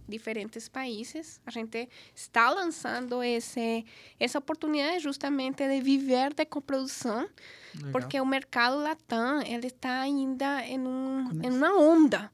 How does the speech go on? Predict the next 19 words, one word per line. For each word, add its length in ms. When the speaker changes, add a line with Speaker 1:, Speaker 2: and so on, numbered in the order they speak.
Speaker 1:
Tem 160
que 80
aproveitar 680
essa 320
onda, 320
que 180
o 20
Speaker 2:
Sim. 60
Speaker 1:
mercado 480
brasileiro, 1000
ele, 520
ele 280
já 100
está 220
maturo, 520
assim, 360
ele 180
já, 320
já, 1000